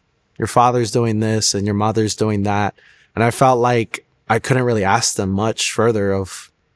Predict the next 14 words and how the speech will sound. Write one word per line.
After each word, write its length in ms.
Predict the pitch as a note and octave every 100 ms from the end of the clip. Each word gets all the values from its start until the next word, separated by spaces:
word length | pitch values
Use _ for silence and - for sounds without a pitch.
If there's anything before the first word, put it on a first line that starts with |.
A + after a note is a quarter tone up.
| _
why 260 | - G#2 A2+
this 200 | G#2+ -
is 80 | G2+
happening 440 | G#2+ A#2+ A2 F#2
to 160 | - -
me. 160 | - - _ _ _ _ _ _ -
I 60 |
started 420 | C3+ - C3+ C3+ C3
to 680 | - C3+ C3 B2 A#2+ A#2 -
think, 440 | - C#3+ C#3+ -
and 120 | A2+
I'm 120 | A2+
like, 180 | A2+ A2
"Well, 480 | A#2+ B2+ B2 A#2+ G#2